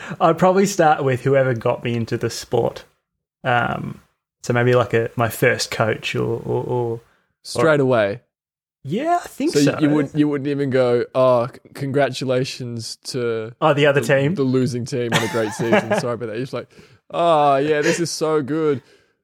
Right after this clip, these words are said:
Speaker 1: Credit
Speaker 2: Thanks,
Speaker 1: to
Speaker 2: Mum and Dad." <laughs> Jesus Christ. You're
Speaker 1: What?
Speaker 2: a dog.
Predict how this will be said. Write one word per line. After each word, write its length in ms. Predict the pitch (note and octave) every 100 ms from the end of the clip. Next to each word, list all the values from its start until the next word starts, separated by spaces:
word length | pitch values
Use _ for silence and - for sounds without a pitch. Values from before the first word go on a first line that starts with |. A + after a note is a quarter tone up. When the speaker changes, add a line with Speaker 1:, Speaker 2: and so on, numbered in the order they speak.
| _ -
Speaker 1:
Credit 160 | F#3
Speaker 2:
Thanks, 100 | F#3
Speaker 1:
to 60 | G3+
Speaker 2:
Mum 180 | E3+ E3
and 100 | D3+
Dad." 280 | D3 D#3 E3+ - - - - - - - - - - - _ _ _ _ _ _ - - D#4+ F4+ C4 G3 -
<laughs> 100 | -
Jesus 400 | G3 A#3+ A3 E3
Christ. 440 | - D#3 F3+ C#3 - - A#4
You're 160 | E4 F#4
Speaker 1:
What? 120 | -
Speaker 2:
a 40 |
dog. 360 | C#3 F#3 C#3+ A2+